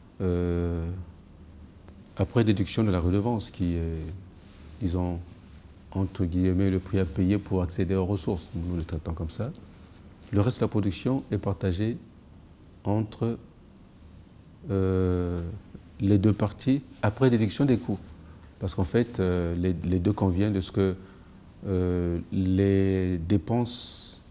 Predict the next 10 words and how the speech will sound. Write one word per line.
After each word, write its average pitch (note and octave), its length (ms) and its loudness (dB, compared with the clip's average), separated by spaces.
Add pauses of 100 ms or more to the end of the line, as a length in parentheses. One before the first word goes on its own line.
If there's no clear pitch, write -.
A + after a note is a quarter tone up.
(240)
euh, F2+ 560 0 (460)
réalisées G2 520 6
par, F#2 420 0
euh, F2 420 -2 (180)
la F2+ 180 0
société G2 240 0
pétrolière G2 480 -2
soient G#2+ 180 -4
d'abord F#2+ 280 2
recouvrées F#2+ 480 2